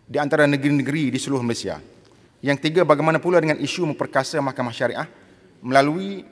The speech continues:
pelaksanaan Mahkamah Empat Tiers? Yang keempat,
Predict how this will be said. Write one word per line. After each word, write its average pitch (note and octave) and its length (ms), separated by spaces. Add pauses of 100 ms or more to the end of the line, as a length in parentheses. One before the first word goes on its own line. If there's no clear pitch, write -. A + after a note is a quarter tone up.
(120)
pelaksanaan D3+ 480
Mahkamah D3+ 480 (320)
Empat - 160
Tiers? - 320 (880)
Yang C#3+ 160
keempat, F3 320